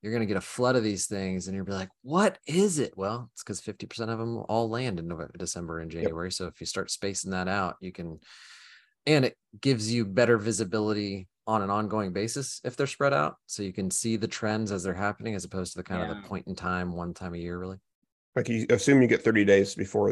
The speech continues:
Speaker 2: renewal, they notify you. So, like, a week one, the customer sits on it. Week two, they forward it to somebody else internally.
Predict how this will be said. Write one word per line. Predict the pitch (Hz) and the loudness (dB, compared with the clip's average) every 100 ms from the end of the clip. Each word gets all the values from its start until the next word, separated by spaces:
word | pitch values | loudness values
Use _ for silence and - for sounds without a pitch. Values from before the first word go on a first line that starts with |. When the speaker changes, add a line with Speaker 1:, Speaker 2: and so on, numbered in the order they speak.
| - | 2
Speaker 2:
renewal, | 98 98 92 98 98 | 2 4 4 0 0
they | 101 | 2
notify | 98 95 98 92 | 2 2 0 0
you. | 95 | 0
So, | - | 2
like, | 107 104 | 4 4
a | 110 | 4
week | 120 135 | 4 4
one, | 127 117 117 | 4 4 4
the | 104 | 0
customer | 117 - 117 101 | -4 -2 -2 0
sits | 110 - | 0 -2
on | 98 98 | -2 0
it. | 98 - - - - | 0 -4 -20 -14 -2
Week | 123 120 | 0 0
two, | - 123 113 107 | 2 6 6 8
they | 107 | 6
forward | 101 117 117 | 6 8 8
it | |
to | 104 | 6
somebody | - 117 | 2 2
else | 110 113 | 2 0
internally. | 107 110 104 101 101 | -2 0 2 2 0